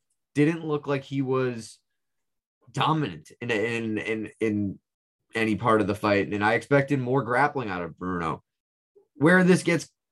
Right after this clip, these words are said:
where the question marks come in on the Strickland side is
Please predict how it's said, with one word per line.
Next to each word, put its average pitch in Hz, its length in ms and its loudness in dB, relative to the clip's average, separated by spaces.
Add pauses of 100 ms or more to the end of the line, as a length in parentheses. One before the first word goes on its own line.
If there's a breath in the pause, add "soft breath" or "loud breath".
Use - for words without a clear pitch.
(460)
where 170 180 4
the 220 100 6
question 240 280 4
marks 196 200 4
come 180 200 2
in 175 100 2
on 160 140 0
the 143 60 2
Strickland 143 480 -2
side 131 260 2
is 123 240 -6